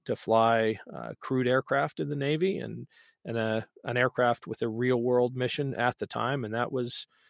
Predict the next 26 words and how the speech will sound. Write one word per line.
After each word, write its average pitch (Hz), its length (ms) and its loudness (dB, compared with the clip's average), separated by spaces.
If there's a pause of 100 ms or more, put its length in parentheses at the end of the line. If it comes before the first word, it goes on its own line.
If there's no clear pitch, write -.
(220)
the 123 160 2
E 139 60 4
P 139 140 4
three, 160 320 0
a - 80 -4
combat 123 440 2
reconnaissance 127 640 -4
and 117 360 -6
signals 120 440 -4
intelligence 123 540 -2
aircraft. 107 480 -6
And 113 160 -12 (160)
I, 110 240 0
I 113 60 0
got 120 280 8
it 185 220 6
and 120 260 -4
had 127 200 -2
to 120 100 0
figure 127 360 2
out 139 280 8 (1080)
kind 139 240 6
of 143 140 6
on 160 160 10
the 160 60 6
fly, 165 520 12